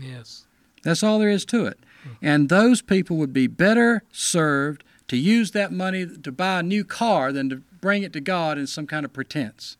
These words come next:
Speaker 2: in a hypocritical way.
Speaker 1: Right.
Speaker 2: They don't know yet that, uh, God is not mocked.
Speaker 1: Yes. It's really important before we, um, bring tithes or offerings to take a look at our heart, isn't it, John?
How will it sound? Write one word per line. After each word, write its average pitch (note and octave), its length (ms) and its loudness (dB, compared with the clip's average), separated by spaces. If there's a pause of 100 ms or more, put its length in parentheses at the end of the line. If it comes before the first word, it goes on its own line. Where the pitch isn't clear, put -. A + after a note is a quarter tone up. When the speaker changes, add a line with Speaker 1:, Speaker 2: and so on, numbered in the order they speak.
(120)
Speaker 2:
in B2+ 160 -4
a B2+ 80 -6
hypocritical B2+ 680 -8
way. A2 300 -14
Speaker 1:
Right. A#2+ 240 -20 (520)
Speaker 2:
They D3+ 160 0
don't D#3+ 200 0
know E3+ 140 0
yet B2+ 380 -4
that, B2 320 -8
uh, A#2 240 -6
God C3+ 420 -6
is A2+ 160 -12
not C#3+ 220 -6
mocked. D3 500 -12
Speaker 1:
Yes. A#2 460 -20 (840)
It's - 160 -16
really C#3+ 220 -4
important C3 480 -10
before C#3 320 -10
we, B2 320 -10 (840)
um, A#2 300 -18 (540)
bring D3+ 200 -4
tithes C3 380 -2
or C#3+ 180 -6
offerings A2+ 480 -10 (120)
to A2+ 260 -14 (100)
take A#2+ 160 -8
a A#2+ 60 -10
look B2 160 -10
at A2 80 -14
our G#2+ 120 -14
heart, A2+ 280 -10
isn't A2 180 -16
it, G#2+ 140 -18
John? G#2+ 240 -18